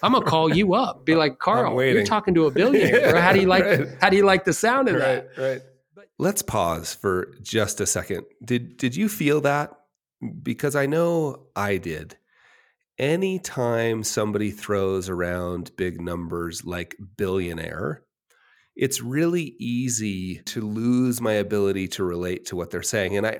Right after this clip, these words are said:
Speaker 2: always have to gently remind myself that whether the number is smaller than your number or bigger than your number,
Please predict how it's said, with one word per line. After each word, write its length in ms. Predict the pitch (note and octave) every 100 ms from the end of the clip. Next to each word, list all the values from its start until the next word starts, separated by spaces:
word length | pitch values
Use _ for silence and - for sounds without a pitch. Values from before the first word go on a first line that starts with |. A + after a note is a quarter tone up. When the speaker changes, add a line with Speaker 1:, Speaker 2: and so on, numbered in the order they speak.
| -
Speaker 2:
always 480 | - E3+ F#3+ E3+ D3
have 240 | - C3
to 100 | C3+
gently 800 | G#2 - A#2 A#2+ A#2+ A#2+ A2 G#2 - - - - _ -
remind 520 | G2+ F#2+ F#2+ G2 F2
myself 580 | E2 D#2 - E2+ - _ _ _ _ -
that 120 | -
whether 280 | A2+ D3 F#3
the 120 | D#3+
number 380 | C3 B2 B2+ A2+
is 360 | G#2+ G#2 G2+ -
smaller 1080 | - - - A2+ G#2 B2+ B2 F#2 F2+ C3 - _
than 280 | - A2+ G2
your 260 | F#2 F2+ E2
number 480 | E2+ D#2+ F#2 C3+ - _ _ _ -
or 200 | C3+ C3
bigger 800 | G#2 - C3 C3 C#3+ B2 G2 F2+ -
than 180 | F2+
your 180 | E2+ E2+
number, 440 | D#2+ D#2 E2 A2+